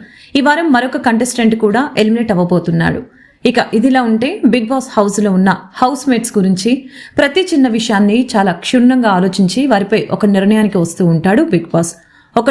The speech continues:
నిర్ణయం తీసుకున్నాడంటే అది ఎటువంటి మార్పు చేర్పు ఉండదని చెప్పవచ్చు. బిగ్ బాస్ ప్రతి ఒక్కరి గురించి ఖచ్చితంగా ఆలోచిస్తాడని చెప్పొచ్చు. అయితే కంటెస్టెంట్స్ మాత్రం "నన్ను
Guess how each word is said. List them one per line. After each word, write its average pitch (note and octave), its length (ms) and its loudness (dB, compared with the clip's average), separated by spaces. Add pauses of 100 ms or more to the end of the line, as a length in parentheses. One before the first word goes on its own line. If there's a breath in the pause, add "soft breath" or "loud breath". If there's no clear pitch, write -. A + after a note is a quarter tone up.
నిర్ణయం B3+ 360 2
తీసుకున్నాడంటే G#3 800 2 (180)
అది A3+ 120 -2 (360 loud breath)
ఎటువంటి D#4 380 0 (120)
మార్పు A#3+ 280 0 (100)
చేర్పు A3 300 0 (200)
ఉండదని A3 480 2
చెప్పవచ్చు. E3+ 480 -2 (400 loud breath)
బిగ్ A#3+ 180 0
బాస్ D#4+ 180 -2 (200)
ప్రతి C4 260 0 (100)
ఒక్కరి B3+ 280 -2
గురించి A#3+ 300 0 (180)
ఖచ్చితంగా A3 520 0 (180)
ఆలోచిస్తాడని G3+ 800 0
చెప్పొచ్చు. E3+ 380 -4 (160)
అయితే F#3 160 0 (100)
కంటెస్టెంట్స్ A3+ 580 0
మాత్రం F#3 260 0 (380 loud breath)
"నన్ను B3+ 160 2